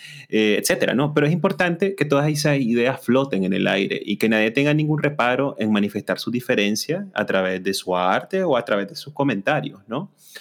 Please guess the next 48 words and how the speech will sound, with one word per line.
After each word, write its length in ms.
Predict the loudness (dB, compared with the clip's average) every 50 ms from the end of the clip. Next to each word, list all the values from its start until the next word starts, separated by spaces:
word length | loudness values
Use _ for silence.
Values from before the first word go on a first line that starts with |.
| -16 -16 -16 -16 -18 -20 -20 -8 0
Pensar 340 | 2 2 2 4 2 2 2 2
de 80 | 2
que 160 | 2 2 2
por 200 | 2 2 2 4
no 120 | 4 2 2
perder 260 | 2 2 2 4 2
el 120 | 2 2
chivo 720 | 2 2 2 2 4 4 4 2 2 2 4 2 2 2 0
o 80 | 2 2
me 120 | 2 2
marginen 560 | 2 2 0 0 0 0 2 2 2 2 2
de 60 | 2 2
una 120 | 2 2
escena 540 | 0 0 2 2 2 2 2 2 2 0 2
o 120 | 2 2
medio 460 | 2 2 2 2 2 2 2 2 2
en 80 | 0 0
particular 640 | -2 -2 -2 -2 -2 -2 0 0 2 2 2 2 0 0
voy 140 | 0 0
a 60 | 0 2
limitar 340 | 0 0 0 0 0 0
mis 140 | -2 -2 -2
ide-, 300 | 0 0 2 2 0 0 -2
mis 160 | -2 0 2
ideas, 460 | 2 2 4 2 2 2 0 0 -2
creo 280 | 0 0 0 0 0 0
que 260 | 0 0 0 0 0 -2
es 100 | -2 -2
entrar 380 | -2 -2 0 0 0 2 2
a 20 | 0
un 100 | -2 0
terreno 760 | 0 0 0 2 2 2 2 2 2 2 0 -2 -2 -6 -10 _ _ -14
un 100 | -12 -10
poquito 360 | -10 -8 -8 -6 -4 -4 -2 0
peligroso, 640 | 0 0 0 -2 -4 -4 -6 -4 -6 -8 -14 -16
¿no? 240 | -20 -16 -14 -14 -14 -14 -18 -20 -18 -18 -18 -12 -6 -2
Y 80 | -2
eso 140 | 0 0 0
se 120 | 0 2 2
da 200 | 2 2 2 0
también. 440 | 0 -2 -2 -2 -2 -4 -6 -10 -16 _ _ -12 _ 0
Y 80 | 0
es 80 | 2 2
criticable 800 | 2 0 0 0 0 0 2 2 2 2 2 0 0 -2 -2 -4
y 220 | -2 -2 0 0 0
yo 140 | 0 0 0
creo 240 | -2 -2 -2 -2
que 320 | -2 -2 -2 -2 -2 -4